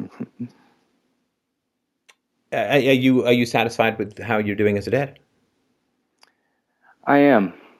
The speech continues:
Speaker 2: Um,
Speaker 1: Good.
Speaker 2: There's some, you know, I, I feel, um, that I, I'm trying to, uh, you know, I'm an example. I, I believe I'm an example,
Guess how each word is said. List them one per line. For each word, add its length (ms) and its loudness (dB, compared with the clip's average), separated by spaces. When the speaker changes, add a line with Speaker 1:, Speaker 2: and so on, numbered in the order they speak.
Speaker 2:
Um, 500 2
Speaker 1:
Good. 180 0
Speaker 2:
There's 260 2
some, 380 -2
you 100 -8
know, 320 -6
I, 380 -2
I 120 -6
feel, 520 2
um, 560 -2
that 440 2
I, 360 -2
I'm 200 2
trying 460 0
to, 400 -2
uh, 360 -4
you 80 -10
know, 320 -4
I'm 160 -2
an 80 0
example. 500 2
I, 240 0
I 40 4
believe 300 -2
I'm 120 -2
an 80 -2
example, 540 -4